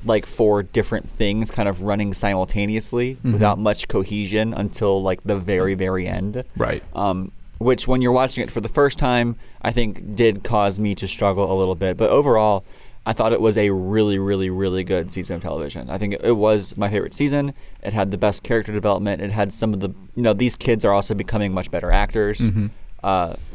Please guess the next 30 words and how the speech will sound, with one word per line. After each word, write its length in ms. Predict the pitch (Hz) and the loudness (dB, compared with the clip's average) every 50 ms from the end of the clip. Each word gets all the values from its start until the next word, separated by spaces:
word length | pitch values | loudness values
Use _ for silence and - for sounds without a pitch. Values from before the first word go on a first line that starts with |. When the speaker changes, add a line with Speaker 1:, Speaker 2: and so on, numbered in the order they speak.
| - - - - | -6 -6 -4 -2
Speaker 1:
which 200 | - 120 117 - | 0 0 0 0
is, 120 | 113 107 - | 0 -2 0
you 140 | 95 117 120 | 0 0 2
know, 80 | 110 104 | 2 4
that's 240 | 107 107 107 - | 2 2 2 -2
a 40 | 107 | -4
significant 720 | 95 - - 101 104 98 92 - 92 98 90 82 - - - | -4 -2 -2 -2 -2 -2 -4 -4 -4 -4 -4 -4 -6 -6 -4
part 180 | - 107 95 | 0 0 0
of 60 | 90 | 0
it 60 | 87 82 | -2 -4
as 100 | 80 87 | -2 0
well, 140 | 95 87 | 0 0
is 80 | 85 85 | 0 0
just 140 | 92 95 87 | -4 -4 -4
that 180 | 98 76 82 | -4 -4 0
they're, 260 | 98 101 98 95 85 87 | 0 2 2 2 0 -4
they're 320 | 92 95 107 101 104 107 | -4 -2 0 0 0 0
getting 300 | 95 95 98 92 95 87 | 0 -2 -2 -2 -2 -4
a 60 | 87 90 | -4 -4
lot 240 | 90 87 71 - | -4 -4 -4 -4
better. 340 | 73 90 82 82 78 78 - - - - | -4 -4 -4 -4 -4 -6 -6 -6 -4 -2
Speaker 2:
Right. 240 | 117 117 113 113 - | 0 0 0 0 -2
Speaker 1:
And 160 | - 107 107 | -2 0 0
you 80 | 107 104 | 0 -2
can 160 | - 104 101 | -2 -4 -2
tell 400 | - - 117 113 113 107 104 98 | 0 0 2 4 4 4 4 2
in 80 | 98 | 0
the 80 | 101 101 | 0 -2
performances, 760 | - 98 90 104 101 92 90 87 - 85 80 82 - - - - - - - - - | -4 -4 -4 -2 -2 -4 -4 -4 -4 -6 -6 -6 -6 -10 -10 -12 -14 -14 -14 -6 -2
particularly, 680 | - 117 - 120 110 - 120 107 107 101 98 95 | -2 0 2 2 0 2 2 2 4 4 2 2